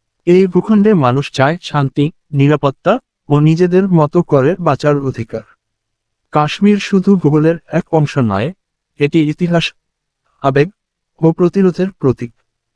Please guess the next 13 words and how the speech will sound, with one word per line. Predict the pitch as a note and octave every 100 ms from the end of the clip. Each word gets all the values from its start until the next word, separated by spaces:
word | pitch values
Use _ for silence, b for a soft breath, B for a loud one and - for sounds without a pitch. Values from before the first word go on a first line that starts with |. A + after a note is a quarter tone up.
| _ _ _ _
আজও | D3 D3+ F#3 F#3
যখন | F3 E3+ G3+
কোনো | G3 E3 E3+ F#3+
পর্যটক | E3 C3+ D#3 E3+ E3
ডাল | D3 B2+
লেকের | A#2 B2+ D3 C3+
পাড়ে | B2+ A#2+ C3+
দাঁড়িয়ে | B2 B2 D3 C#3+
বরফঢাকা | B2 A#2 - C3 C#3
পর্বতশৃঙ্গের | B2+ C#3+ C3+ D3+ - F#3 E3 F3 B2+
দিকে | A#2+ C#3+
তাকিয়ে | C#3 A#2+ B2 B2
থাকেন, | - A2+ C#3